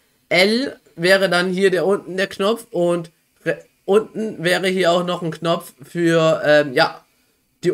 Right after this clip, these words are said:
Super, beziehungsweise für das Gadget. So könnt ihr das einstellen. Ihr braucht also nicht durch den halben Bildschirm zu swappen und könnt dann nicht fettfingert. So, Leute, und zwar seht ihr, ich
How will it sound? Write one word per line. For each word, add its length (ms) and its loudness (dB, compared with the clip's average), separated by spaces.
Super, 480 -2
beziehungsweise 500 -4
für 120 -4
das 180 0
Gadget. 560 0
So 180 -6
könnt 200 -2
ihr 60 0
das 180 0
einstellen. 680 0
Ihr 100 -8
braucht 280 0
also 220 0
nicht 240 -2
durch 200 0
den 240 -2
halben 260 4
Bildschirm 420 0
zu 100 -10
swappen 400 -2
und 80 0
könnt 220 -2
dann 100 0
nicht 140 -4
fettfingert. 640 0
So, 200 6
Leute, 280 4
und 160 -2
zwar 280 2
seht 200 0
ihr, 260 0
ich 200 -8